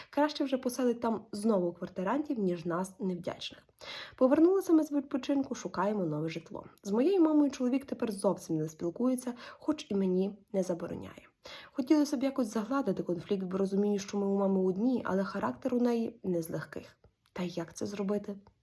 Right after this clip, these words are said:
не уявляю. Любі друзі, що б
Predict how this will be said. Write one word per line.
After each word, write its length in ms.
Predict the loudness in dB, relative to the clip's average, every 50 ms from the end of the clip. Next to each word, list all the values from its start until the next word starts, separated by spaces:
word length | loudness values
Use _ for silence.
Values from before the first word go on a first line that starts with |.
| _
не 140 | -6 -4 -4
уявляю. 520 | -4 -4 -6 -6 -8 -8 -10 -12 -14 -18 -20 -20 _ _ _ -18 -18 -16 -16 -16 -18 -20 -6 -4
Любі 160 | -2 0 0
друзі, 420 | 0 2 0 2 2 0 -2 -2 -6 -12 _ _
що 200 | -8 -6 -6
б 40 | -2